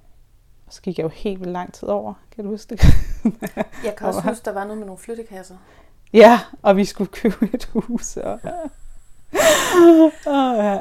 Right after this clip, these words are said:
Speaker 1: og det er jo det, apropos det der med at arbejde med, øh, med, med gravide, så er det jo sådan noget, jeg selv ryster lidt på hovedet af, når det, sådan,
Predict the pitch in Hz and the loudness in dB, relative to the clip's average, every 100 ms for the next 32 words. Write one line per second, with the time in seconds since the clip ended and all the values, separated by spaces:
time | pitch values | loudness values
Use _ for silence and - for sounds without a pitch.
0 | - 226 262 247 214 220 196 208 196 208 | 2 2 4 4 6 4 4 0 0 2
1 | 233 220 208 202 190 180 117 170 196 175 | 2 4 4 2 2 0 2 0 2 0
2 | 180 180 170 170 165 165 170 180 196 233 | -2 -6 -4 -4 -6 -4 -6 -6 -10 -14
3 | - - _ - 202 185 - 190 180 170 | -20 -20 _ -8 -4 -4 -4 -6 -6 -8
4 | - - 170 190 196 185 - 202 185 - | -10 -2 0 2 0 0 2 0 0 -2
5 | 196 165 165 - 185 180 180 - 190 190 | -2 0 0 0 2 2 2 2 2 2
6 | - 190 190 196 185 175 185 185 170 - | 0 0 4 4 4 4 2 -2 -2 -4
7 | - - 185 | -6 -6 -6